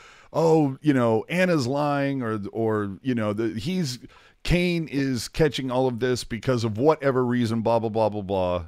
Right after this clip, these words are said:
You, you, you see the, the two sides, you know, the two factions, the defenders,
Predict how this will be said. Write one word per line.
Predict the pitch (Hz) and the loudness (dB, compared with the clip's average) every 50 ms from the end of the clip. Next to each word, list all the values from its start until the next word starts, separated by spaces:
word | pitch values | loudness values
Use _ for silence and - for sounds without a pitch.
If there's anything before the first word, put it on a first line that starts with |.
| - | -8
You, | - 113 113 113 | -6 -4 -4 -4
you, | - - 127 135 131 123 127 - | -4 -4 -2 -2 -2 -2 -4 -6
you | 127 127 135 117 | -8 -6 -6 -6
see | - - - 151 156 156 151 147 143 | -6 -6 -6 -6 -6 -6 -6 -6 -6
the, | 123 131 135 127 127 120 98 | -4 -4 -2 -2 -2 -2 -2
the | 113 123 | -4 -6
two | 117 - 135 131 127 | -4 -4 -4 -4 -4
sides, | - - 127 113 110 107 107 101 98 92 90 - - - 123 117 - - - - - 87 104 | -4 -2 0 2 2 2 2 0 -2 -6 -10 -14 -18 -20 -18 -18 -18 -20 -20 -20 -20 -12 -8
you | 120 113 | -4 -2
know, | 101 98 104 | -2 -2 -2
the | 98 101 101 | -2 -4 -6
two | - - 135 117 | -6 -4 -6 -2
factions, | - 120 113 110 107 - 117 117 104 - - - - - - - - - _ _ _ _ _ _ | 0 2 2 2 0 -2 -2 -4 -4 -4 -8 -18 -20 -20 -20 -20 -20 -20 _ _ _ _ _ _
the | - 101 101 | -8 -6 -4
defenders, | 95 110 - - 143 143 143 135 135 131 127 127 123 117 107 - - - | -4 -4 -2 0 0 2 2 4 4 6 6 4 4 2 -2 -6 -10 -12